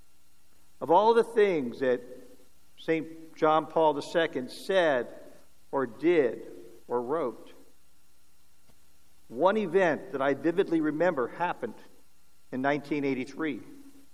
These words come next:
The scene was a prison cell, and two men were there. One was Pope Saint John Paul the Second, dressed in a white cassock, a white skull cap, and a white cape.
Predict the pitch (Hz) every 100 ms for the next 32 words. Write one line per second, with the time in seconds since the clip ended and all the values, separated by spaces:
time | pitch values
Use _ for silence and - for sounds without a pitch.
0 | - - - - - - - - - -
1 | - - - - - 208 202 185 165 165
2 | - 202 147 123 - 131 107 90 98 -
3 | - - - - - - - 120 - 196
4 | 185 180 151 127 117 101 85 - - -
5 | - - - - - - - - - -
6 | 151 170 151 - 175 160 165 160 143 160
7 | 156 147 156 147 131 - 165 160 110 -
8 | - - - - - - - 135 160 -
9 | 143 120 - - - 135 156 - - 160
10 | 156 131 95 - - - - - - -
11 | - - 113 120 143 139 - 151 151 147
12 | 131 104 - 113 113 123 135 - 156 139
13 | -